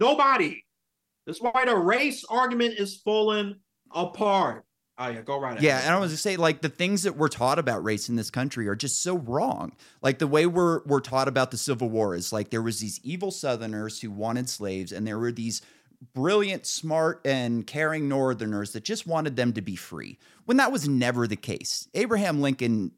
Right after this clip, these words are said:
Speaker 2: was on record saying, like, "If I could keep the Union and slavery, that would be the best option, but we can't do that." So, you know, it, this, the whole war was really about secession.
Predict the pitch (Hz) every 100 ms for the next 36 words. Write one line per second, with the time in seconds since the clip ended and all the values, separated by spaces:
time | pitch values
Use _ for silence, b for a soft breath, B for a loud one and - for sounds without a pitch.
0 | - 127 127 - 135 120 117 117 95 90
1 | - 113 107 104 104 98 - 120 - 139
2 | 147 123 - 139 160 _ - 117 107 147
3 | 190 247 262 B B - 147 202 - 175
4 | 208 240 269 - B - 110 190 175 147
5 | 165 139 131 120 - 110 90 - 90 160
6 | 160 165 165 117 117 98 67 - - 110
7 | 107 - B B 196 - 180 - - 208
8 | - - 147 147 214 170 135 262 113 110
9 | 117 120 110 104 110 - - - 160 -
10 | - -